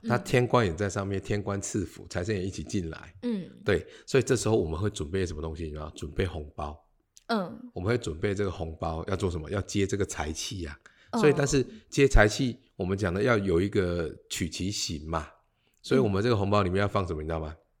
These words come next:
Speaker 1: 钱。
Speaker 2: 没错。
Speaker 1: 要放多少钱？随喜。
Speaker 2: 一六八。
Speaker 1: 诶，什么？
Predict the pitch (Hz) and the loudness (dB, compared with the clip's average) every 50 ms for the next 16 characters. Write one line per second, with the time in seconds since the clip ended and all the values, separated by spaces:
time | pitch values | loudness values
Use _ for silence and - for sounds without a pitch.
0 | _ - _ _ - - - - 220 190 196 262 330 - _ _ - _ _ _ | _ -20 _ _ -12 -10 -6 -4 -2 -2 -2 -2 -6 -8 _ _ -20 _ _ _
1 | _ _ - 110 101 - - 92 - - - - _ _ _ _ _ _ _ _ | _ _ -12 -12 -12 -6 -6 -6 -6 -6 -10 -20 _ _ _ _ _ _ _ _
2 | _ _ - 311 311 311 339 302 247 226 202 202 214 190 165 - - - 220 - | _ _ -6 -4 -2 -2 -2 0 0 0 -2 -2 -2 -4 -6 -6 -8 -10 -10 -12
3 | 233 - _ _ _ _ - - - 202 196 107 95 - - - 110 107 95 82 | -16 -18 _ _ _ _ -10 -2 0 0 2 2 0 -4 -6 -4 0 2 2 2
4 | 78 - - - 82 76 - - - _ _ _ _ _ _ _ _ _ - 320 | 0 -4 -6 -6 -6 -6 -6 -12 -16 _ _ _ _ _ _ _ _ _ -2 -2
5 | 285 - - - - 285 285 320 | -2 -2 -6 -2 4 4 4 4